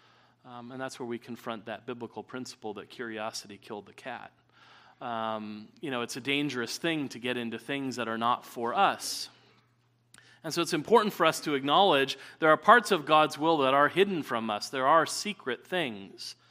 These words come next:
things that he has not told us. And when we think about those things, sometimes we, in theological terms, will call that God's decreed will, the things that God has purposed to do in himself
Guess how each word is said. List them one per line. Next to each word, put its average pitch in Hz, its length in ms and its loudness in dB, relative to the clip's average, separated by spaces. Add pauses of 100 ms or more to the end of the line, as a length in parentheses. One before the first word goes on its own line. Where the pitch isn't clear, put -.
(480)
things 156 280 -2
that 131 200 -2
he 139 120 -4
has 131 200 0
not 143 380 2
told 190 400 4
us. - 580 -6 (840)
And 165 180 -2
when 170 80 0
we 170 100 6
think 254 260 0
about 151 260 6
those 147 240 2
things, 160 220 -2
sometimes 208 360 2
we, 156 280 4
in 151 320 -6
theological 151 800 4
terms, 143 360 -2
will 135 140 -8
call 139 300 0
that 127 260 2
God's 120 360 0
decreed 156 500 -4
will, 110 260 -4
the 110 120 -8
things 156 280 -4
that 139 100 -4
God 151 300 4
has 127 260 2 (280)
purposed 226 460 6
to 139 60 -6
do 135 280 0
in 147 160 -2
himself 139 800 2